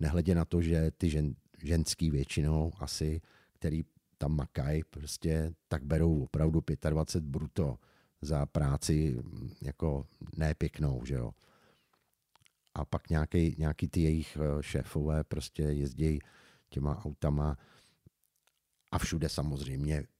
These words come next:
říkají, jak dělají tu charitu, jo. Který vůbec v tom terénu vlastně nebyli, že jo, ty šéfové prostě sedí v kanclu, stejně tak jako já, že jo, je to, je to jejich práce, jo.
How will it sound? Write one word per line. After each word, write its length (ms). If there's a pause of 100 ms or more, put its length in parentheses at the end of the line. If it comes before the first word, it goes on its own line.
(520)
říkají, 360
jak 180
dělají 280
tu 100
charitu, 520 (220)
jo. 340 (680)
Který 260
vůbec 280
v 60
tom 160
terénu 400
vlastně 320
nebyli, 440
že 100
jo, 140
ty 120
šéfové 480
prostě 440 (480)
sedí 240
v 80
kanclu, 640
stejně 260
tak 160
jako 220
já, 320
že 80
jo, 60
je 100
to, 120
je 260
to 100
jejich 240
práce, 840 (680)
jo. 320